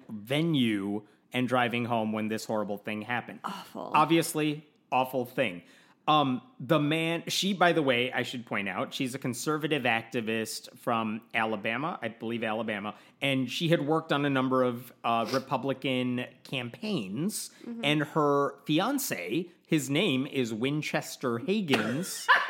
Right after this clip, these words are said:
Speaker 1: No, you don't get to laugh at that. His name is
Speaker 2: Sorry.
Speaker 1: Winchester Higgins. He's the son of an evangelist.
Speaker 2: Oh.
Speaker 1: So they both live in the same, like, circles of right-wing, conservative, white evangelical type of politics,
Speaker 2: Uh-huh.
Speaker 1: culture. Okay, fine.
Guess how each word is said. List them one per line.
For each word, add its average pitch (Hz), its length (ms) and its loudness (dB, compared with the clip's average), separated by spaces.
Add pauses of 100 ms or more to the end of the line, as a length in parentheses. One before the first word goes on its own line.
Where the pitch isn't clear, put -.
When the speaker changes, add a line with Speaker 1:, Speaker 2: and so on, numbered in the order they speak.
(320)
Speaker 1:
No, 135 160 6
you 113 160 4
don't 156 120 6
get 165 120 6
to 185 80 8
laugh 175 240 8
at 127 60 4
that. 117 300 2 (320)
His 175 160 2
name 190 200 6
is 226 80 2
Speaker 2:
Sorry. 190 160 4
Speaker 1:
Winchester 202 460 2
Higgins. 131 420 2
He's 160 220 0
the 151 100 2
son 165 260 2
of 170 140 2
an 170 80 2
evangelist. 117 840 0
Speaker 2:
Oh. 185 160 -8
Speaker 1:
So 220 160 2
they 214 140 6
both 247 640 0
live 165 360 6
in 170 120 6
the 143 80 4
same, 151 440 2
like, 131 280 2
circles 160 880 0 (100)
of 131 400 2 (220)
right-wing, 151 680 2
conservative, 127 920 2
white 123 220 0
evangelical 117 880 -2
type 120 260 -4
of 113 260 -8 (140)
politics, 175 640 0
Speaker 2:
Uh-huh. 139 140 2
Speaker 1:
culture. 143 420 -2
Okay, 147 220 0
fine. 98 240 -4